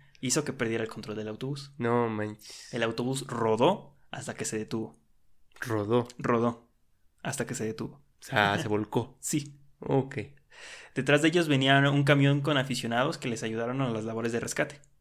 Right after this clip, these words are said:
Speaker 1: Desafortunadamente, tres jugadores fallecieron.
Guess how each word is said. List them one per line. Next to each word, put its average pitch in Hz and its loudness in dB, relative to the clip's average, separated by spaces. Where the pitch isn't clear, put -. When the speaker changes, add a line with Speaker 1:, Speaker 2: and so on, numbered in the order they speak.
Speaker 1:
Desafortunadamente, 170 4
tres 135 2
jugadores 131 4
fallecieron. - -8